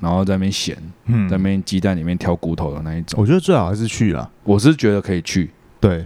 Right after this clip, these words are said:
Speaker 1: 只是不要现在去，<laughs> 现在人太多。<laughs> 老实讲，有时候我们吃喜酒，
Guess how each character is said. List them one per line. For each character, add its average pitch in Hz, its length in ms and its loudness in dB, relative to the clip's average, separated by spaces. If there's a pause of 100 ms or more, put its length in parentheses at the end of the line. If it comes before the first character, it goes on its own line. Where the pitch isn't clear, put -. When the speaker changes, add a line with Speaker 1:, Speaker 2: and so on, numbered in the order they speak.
(120)
Speaker 1:
只 85 180 2
是 113 100 4
不 107 120 0
要 98 100 2
现 95 180 -2
在 92 140 0
去， 95 100 -4
<laughs> - 20 -2
现 - 120 -2
在 117 160 4
人 78 160 -4
太 95 220 2
多。 - 340 -4 (680)
<laughs> 127 680 -6
老 110 140 4
实 120 60 6
讲， 139 120 4
有 110 100 2
时 95 120 0
候 123 100 8
我 113 60 2
们 95 160 -4
吃 107 180 0
喜 87 220 -2
酒， 90 200 -6